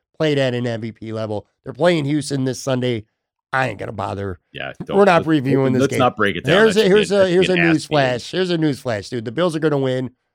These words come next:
Speaker 1: They're gonna be three and one going into next week, which, by the way,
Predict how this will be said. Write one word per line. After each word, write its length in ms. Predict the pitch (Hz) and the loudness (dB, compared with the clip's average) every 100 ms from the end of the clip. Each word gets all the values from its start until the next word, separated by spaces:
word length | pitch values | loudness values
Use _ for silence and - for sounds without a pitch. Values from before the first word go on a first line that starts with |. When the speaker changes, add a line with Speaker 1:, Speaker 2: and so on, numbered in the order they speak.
| _ | _
Speaker 1:
They're 100 | 151 | -2
gonna 160 | 165 185 | 0 2
be 140 | 180 | 0
three 280 | 151 156 165 | -2 -2 2
and 140 | 156 143 | 2 2
one 380 | 139 139 135 127 _ _ _ 123 | 2 2 0 -8 _ _ _ -2
going 280 | 143 156 | 2 4
into 140 | 156 143 | 2 0
next 240 | 139 135 | -2 -2
week, 140 | 156 160 | -6 -6
which, 140 | 190 | -2
by 140 | 240 262 | 2 4
the 100 | 190 | 4
way, 240 | 147 95 | 2 -2